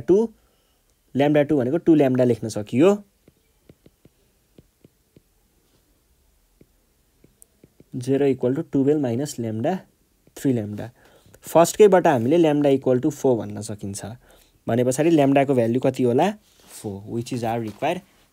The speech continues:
answer। यसरी हामीले सल्भ गर्न सकिन्छ। ल, अब अर्को क्वेसनमा जाउँ। अर्को क्वेसनमा हामीलाई के भनेको छ भन्दाखेरि, A equal to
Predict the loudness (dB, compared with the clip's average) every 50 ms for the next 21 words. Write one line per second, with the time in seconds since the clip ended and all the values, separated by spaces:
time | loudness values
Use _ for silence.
0 | _ _ -16 -14 -12 -12 -12 -12 -8 -6 -4 -2 -2 -2 -4 -6 -6 -8 -8 -8
1 | -6 -6 -6 -6 -6 -8 -10 -10 -8 -8 -8 -8 -8 -10 -10 -10 -12 -14 -12 -12
2 | -12 -14 -14 -16 -16 -16 -16 -16 -14 -10 -8 -6 -4 -4 -4 -6 -10 -14 -20 _
3 | _ -20 -20 _ _ -10 -10 -10 -12 -12 _ -4 -2 0 2 2 2 0 -2 -6
4 | -8 -10 -10 -10 -10 -8 -6 -4 -2 -2 -2 -4 -8 -14 -20 -20 -20 -20 _ _
5 | -2 0 0 0 0 0 0 0 0 0 0 -2 -2 -2 -2 -4 -4 -4 -4 -2
6 | -2 -2 -2 -2 -4 -6 -8 -6 -4 -4 -4 -4 -4 -8 -10 -10 -8 -4 -2 -2
7 | -2 -2 -4 -8 _ _ -20 -20 -20 _ _ _ _ _ -12 -10 -8 -8 -10 -10
8 | -14 _ _ _ _ _ _ _ _ _ _ _ _ _ _ _ _ _ _ _
9 | _ _ _ _ _ _ _ _ _ _ _ _ _ _ _ _ _ _ _ _
10 | _ _ _ _ _ _ _ _ _ _ -20 -20 _ _ _ _ _ _ _ _
11 | _ _ _ _ _ -20 -20 _ _ _ _ _ _ _ -20 -12 _ 0 4 4
12 | 4 4 2 2 2 4 4 4 4 2 0 0